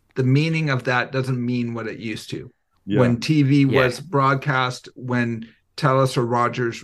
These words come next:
Speaker 1: or, uh, Shaw were all showing basically the same channels. And so it was, it didn't matter which one you owned. Whereas now it's split twelve different ways. And we're actually seeing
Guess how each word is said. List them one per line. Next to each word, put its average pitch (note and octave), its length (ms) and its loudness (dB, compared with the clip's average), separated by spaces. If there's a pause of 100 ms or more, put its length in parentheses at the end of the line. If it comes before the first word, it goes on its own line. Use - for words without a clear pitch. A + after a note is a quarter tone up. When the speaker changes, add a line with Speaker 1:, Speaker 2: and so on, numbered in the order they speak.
(100)
Speaker 1:
or, A2 760 -2
uh, A2+ 220 -2
Shaw A2+ 360 -2
were A2+ 180 -2
all A#2 180 0
showing A#2 380 -4
basically A2+ 480 -6
the A2 100 -8
same G#2+ 300 -10
channels. G#2 500 -10 (340)
And A#2 220 -4
so A#2 440 -4 (100)
it A#2+ 200 -2
was, A#2 460 -2
it A#2+ 140 -4
didn't C3+ 180 6
matter B2 320 0
which A2+ 500 -6
one A2+ 520 -6 (160)
you A#2 320 -8
owned. A#2+ 420 0 (380)
Whereas A#2+ 720 2
now B2 640 2 (300)
it's B2 180 -2
split B2+ 420 0
twelve A#2 300 0
different A2+ 360 -6
ways. A2+ 440 -4
And A#2+ 120 0
we're B2+ 120 4
actually C3+ 340 0
seeing B2 680 0